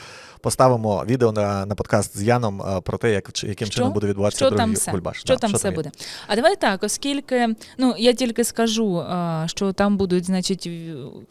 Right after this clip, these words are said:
Speaker 2: хоча б хедлайнерів назву.
Speaker 1: Ну, давай хедлайнерів назву.
Speaker 2: Давай, буде Вадим
Speaker 1: Да.
Speaker 2: Красноокий
Speaker 1: Не знаю
Speaker 2: з
Speaker 1: такого.
Speaker 2: Медхатсу.
Speaker 1: Не знаю. Так, далі.
Speaker 2: Та ладно.
Speaker 1: Хто ще?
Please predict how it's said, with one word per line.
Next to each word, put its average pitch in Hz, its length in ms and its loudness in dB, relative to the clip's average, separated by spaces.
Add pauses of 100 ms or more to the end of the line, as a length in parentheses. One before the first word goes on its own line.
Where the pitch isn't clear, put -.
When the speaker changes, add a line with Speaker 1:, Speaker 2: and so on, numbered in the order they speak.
(120)
Speaker 2:
хоча 190 260 -2
б 185 40 -14 (600)
хедлайнерів 208 640 2
назву. 180 240 2
Speaker 1:
Ну, 220 40 2
давай 143 180 6
хедлайнерів 92 480 -4
назву. 92 80 -12
Speaker 2:
Давай, 165 340 -2
буде 196 200 0
Вадим 226 320 2
Speaker 1:
Да. 208 80 0
Speaker 2:
Красноокий 208 600 0
Speaker 1:
Не 240 100 2
знаю 285 220 2
Speaker 2:
з - 20 -2
Speaker 1:
такого. 175 380 0
Speaker 2:
Медхатсу. 208 800 -4
Speaker 1:
Не 110 160 -6
знаю. 92 340 -8 (540)
Так, 98 200 -4
далі. 95 280 -6 (260)
Speaker 2:
Та 185 200 -6
ладно. 170 320 -8
Speaker 1:
Хто 165 160 -4
ще? 95 280 -10